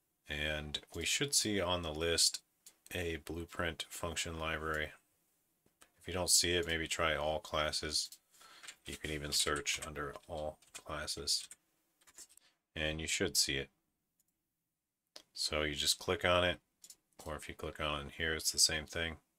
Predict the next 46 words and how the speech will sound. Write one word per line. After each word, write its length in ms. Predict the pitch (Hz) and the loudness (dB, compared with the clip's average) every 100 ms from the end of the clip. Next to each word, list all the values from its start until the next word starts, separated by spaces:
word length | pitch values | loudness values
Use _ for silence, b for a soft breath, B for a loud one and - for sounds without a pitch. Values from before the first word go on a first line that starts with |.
| - _ _ - | -20 _ _ -12
under 180 | - 76 | -10 -8
common 380 | 87 78 78 | -4 -4 -6
classes, 560 | - 78 76 - 76 - _ _ B B B _ | -6 -4 -4 -6 -8 -8 _ _ B B B _
and 120 | - 76 | -10 -10
you 80 | |
click 220 | 73 76 - | -6 -6 -4
next. 420 | 69 69 - - - _ _ _ _ B B B B _ _ _ | -2 -2 0 -2 -6 _ _ _ _ B B B B _ _ _
Now, 380 | 85 80 76 67 - | 2 2 2 -4 -4
as 100 | 85 | 2
long 200 | 107 160 | 4 4
as 120 | 143 | 4
you 100 | 135 | 2
do 200 | 104 104 | 2 0
not 380 | 107 90 98 - | 2 4 4 0
click 340 | - 98 - | 0 0 0
public 360 | - 90 87 82 | -4 -2 -2 -4
or 80 | 90 | -4
private, 480 | - 87 85 85 - | 4 6 6 2 -2
it 120 | 82 | -4
doesn't 420 | 80 78 78 71 - | -2 0 -4 -6 -4
do 160 | 78 | 0
that 200 | 73 73 | 0 0
nonsense, 560 | 73 76 73 82 76 - | -2 0 0 0 2 0
and 120 | 73 | 0
it 60 | 69 | -6
just 280 | 71 - | 0 0
leaves 180 | 78 71 | 0 -4
it 120 | 73 | -6
in 80 | 71 | -6
a 80 | 71 | -8
flat 320 | - 80 73 | 0 2 2
hierarchy, 600 | - 78 73 71 - 71 - | 2 2 2 -2 -4 -6 -6
which 220 | 82 - | -2 0
is 120 | 80 - | 2 2
how 180 | 107 | 0
we 140 | 113 98 | 0 0
want 260 | 90 78 | 0 -2
this. 320 | - 76 - - B B B - | 0 2 2 -2 B B B -6
So 180 | - | -2
we're 60 | 87 | 2
not 140 | 104 | 4
gonna 120 | 113 107 | 4 2
click 300 | - 101 95 | 2 2 2
either 200 | 92 87 | 2 2
of 40 | |
those, 320 | 87 90 - | 4 2 0